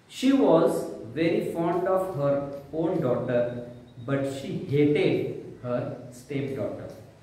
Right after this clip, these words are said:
The only reason was that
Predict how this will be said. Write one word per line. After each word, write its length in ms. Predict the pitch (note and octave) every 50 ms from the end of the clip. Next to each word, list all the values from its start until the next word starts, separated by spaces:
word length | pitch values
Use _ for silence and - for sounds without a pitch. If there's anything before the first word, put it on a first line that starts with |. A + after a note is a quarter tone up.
| - - - - - - - - _ _
The 260 | C3+ C#3 F#3 G3+ G3 -
only 440 | G#3+ G#3 A3 A#3+ A#3 A#3 B3 C4 C4 -
reason 500 | - - - - - C#3 C#3+ C#3+ D3 C3+
was 340 | C3 B2 B2 B2+ B2+ B2
that 720 | B2 A#2 A2 A2 G2+ - - - - - - - - -